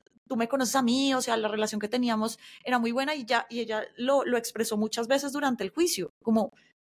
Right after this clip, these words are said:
como, "Nosotros teníamos un buen matrimonio, lo que pasa es que, pues, hay momentos difíciles y la gente exagera cuando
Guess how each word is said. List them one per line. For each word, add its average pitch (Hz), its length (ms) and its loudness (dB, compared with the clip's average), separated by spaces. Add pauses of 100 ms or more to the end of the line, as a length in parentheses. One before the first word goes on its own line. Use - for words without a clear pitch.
(120)
como, 240 160 -2
"Nosotros 269 600 0
teníamos 247 460 0
un 220 100 0
buen 214 140 0
matrimonio, 226 680 -2
lo 196 120 -8
que 202 100 -6
pasa 196 300 0
es 208 120 -4
que, 254 120 -2
pues, 269 200 -2
hay 208 100 2
momentos 269 420 0
difíciles 302 600 0
y 269 80 0
la 202 120 2
gente 208 240 -2
exagera 214 460 0
cuando 196 180 -6